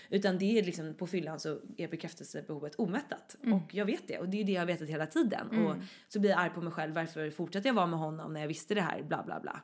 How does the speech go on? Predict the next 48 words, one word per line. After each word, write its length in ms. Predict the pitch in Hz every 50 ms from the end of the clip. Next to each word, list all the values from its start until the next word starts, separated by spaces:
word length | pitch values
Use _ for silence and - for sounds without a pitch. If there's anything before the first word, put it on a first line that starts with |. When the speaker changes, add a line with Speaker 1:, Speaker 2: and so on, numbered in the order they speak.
| - - -
Speaker 2:
Mm. 180 | - 202 196 190
Speaker 1:
Du 60 | 202
vet, 200 | 220 196 185 -
tusen 460 | - 262 285 190 170 - 170 151 156 - -
olika 380 | 175 147 147 143 - 156 - - 156 151
grejer. 440 | 185 185 165 - - - - - - _ -
Speaker 2:
Mm. 320 | - 208 202 185 180 190 185 -
Det 80 | 240
blir 200 | 226 226 254 262
också 180 | 247 254 - 233
väldigt 220 | 208 214 202 190
svårt. 200 | - - 202 196
Alltså 180 | - 214 - 220
just, 180 | 220 233 226 - - - _ _ - - - - - -
både 200 | 247 240 214 214
du 100 | 208 233
och 60 | 240
jag 60 | 214
har 60 | 202 196
ju 40 |
så 80 | 190 202
bra 220 | 190 208 208 196
koll 240 | 196 - - 233 220
på 100 | 214 -
den 80 | 196 190
här, 260 | 190 190 185 180 -
eh, 60 | 185
hemska 340 | 185 196 208 196 196 - 202
mekanismerna 560 | 196 190 196 226 269 285 277 - 208 190 180
med 140 | 180 185 180
liksom 360 | 185 185 - 202 - - - - -
alkohol. 520 | - 254 196 - 226 220 226 208 202 196
Och 140 | 196 196 190 202 - -
Speaker 1:
Ja. 260 | 156 165 170 165 156
Speaker 2:
vi 60 | 156 208
har 80 | 214
ju 120 | 208 202 202 -
liksom 280 | 240 220 214 - 226 226 233 233 208 196 214 208 220 -
lite 180 | 247 202 208
varit 200 | 220 202 190 202
i 20 | 196
de 160 | 202 180 185
situationerna 440 | 190 185 - 208 190 196 185 185 190
själva 320 | - 226 202 196 214 220
och 60 | 208
varit 300 | 196 185 180 190 190 - - _ - - 202
the 60 | 208
bad 320 | 190 185 202 190 190 190